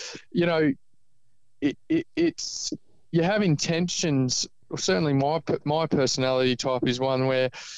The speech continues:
you'll say, "Oh, I'll just have a couple." But you never have a cou-, I never used to have a couple.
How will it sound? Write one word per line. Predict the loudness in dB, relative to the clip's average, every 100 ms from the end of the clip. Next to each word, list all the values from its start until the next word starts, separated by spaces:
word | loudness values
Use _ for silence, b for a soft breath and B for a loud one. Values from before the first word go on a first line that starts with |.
| B B -20 -20 -20 -2
you'll | 2 2
say, | 2 0 2
"Oh, | 2 2
I'll | 0
just | 0 0
have | 0
a | 0
couple." | -2 -2 0 -2 -6 -20 -20 -20 -20 -20 -10 -4
But | 0
you | 2
never | 4 2
have | 2 0
a |
cou-, | -2 0
I | 2
never | 4 4
used | 4 4 0
to | 0
have | 0
a | 0
couple. | -2 -4 -4 -6